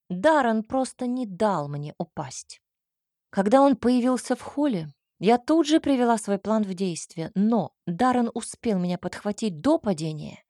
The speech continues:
и вместо встречи с паркетом я оказалась прямиком в крепких мужских объятиях.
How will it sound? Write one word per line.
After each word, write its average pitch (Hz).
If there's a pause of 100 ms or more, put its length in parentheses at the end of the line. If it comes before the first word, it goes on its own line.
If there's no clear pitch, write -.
(180)
и 214
вместо 320
встречи 269
с -
паркетом 233 (180)
я 175
оказалась 185
прямиком 185
в -
крепких 214
мужских -
объятиях. 156